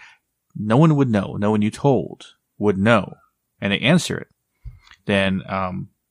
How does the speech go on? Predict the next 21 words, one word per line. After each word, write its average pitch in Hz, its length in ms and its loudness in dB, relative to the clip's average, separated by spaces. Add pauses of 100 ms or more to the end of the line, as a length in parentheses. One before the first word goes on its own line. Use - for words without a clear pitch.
(420)
they're - 100 -8
probably 196 460 4
legit. 101 360 0 (520)
But 127 180 2
my 101 60 -2
theory, 107 340 0 (2000)
there 117 140 2
is 107 220 2
more, 147 720 2 (920)
I 117 60 -6
don't 117 100 -2
say 123 100 -2
more 107 240 4
possession 95 800 -2 (460)
around, 95 480 -2 (400)
but 101 80 -8
there 110 100 4
is 107 120 2
more 107 640 2
forms 104 640 0
of 95 240 0